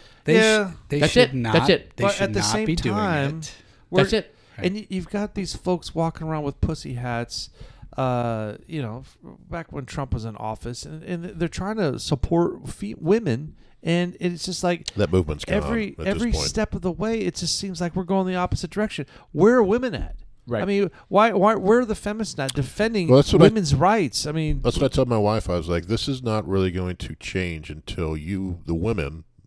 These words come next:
Speaker 4: the
Speaker 3: Stand
Speaker 4: female,
Speaker 3: up.
Speaker 4: stand up and say something. This
Speaker 3: And
Speaker 4: is
Speaker 3: say, "Enough of
Speaker 4: ridiculous."
Speaker 3: this."
Speaker 1: Why, why would any man even considering switching want to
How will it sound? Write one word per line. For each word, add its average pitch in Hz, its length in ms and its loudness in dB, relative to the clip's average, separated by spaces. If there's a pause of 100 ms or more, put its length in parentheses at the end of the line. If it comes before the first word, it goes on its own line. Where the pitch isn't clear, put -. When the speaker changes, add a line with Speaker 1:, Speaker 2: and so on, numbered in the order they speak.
(140)
Speaker 4:
the - 120 -18
Speaker 3:
Stand 113 200 -4
Speaker 4:
female, 113 240 2
Speaker 3:
up. 151 320 -2
Speaker 4:
stand 92 260 -2
up 78 140 -2
and 82 140 -4
say 82 180 -2
something. 78 300 -8
This 80 100 -6
Speaker 3:
And 87 80 -2
Speaker 4:
is - 80 -6
Speaker 3:
say, 127 140 2
"Enough 123 240 2
of - 60 -4
Speaker 4:
ridiculous." 117 320 0
Speaker 3:
this." - 80 -16
Speaker 1:
Why, 147 180 2
why - 20 6
would 160 280 2
any 131 540 0 (2000)
man 113 560 -2
even 110 340 -8
considering 104 560 -8
switching 98 720 -10
want 107 500 -8
to 101 400 -10